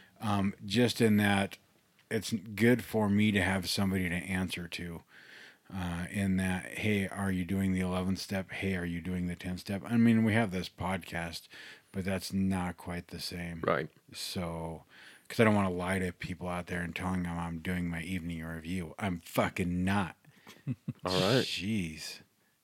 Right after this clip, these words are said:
Speaker 1: Judgy. <laughs> Judgy McJudgers. <laughs>
Speaker 2: All right. Jeff, what about you? <laughs> I've heard enough.
Speaker 1: Tr-, try and follow that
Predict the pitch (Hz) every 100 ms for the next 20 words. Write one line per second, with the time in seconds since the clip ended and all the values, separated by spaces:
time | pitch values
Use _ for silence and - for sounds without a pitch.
0 | _ - - 85 87 92 101 107 _ -
1 | - - - 165 143 - 139 95 87 156
2 | 143 110 - - - - - 127 - -
3 | 180 - 147 - - - _ - - -
4 | - - - - - - - 95 101 135
5 | - - - 123 123 113 107 98 90 110
6 | - - - - - - 202 - - -
7 | - - 185 - 190 - 165 - 104 -
8 | 95 90 95 110 - - - - 196 139
9 | - - - - 127 127 117 135 123 113
10 | 110 113 151 -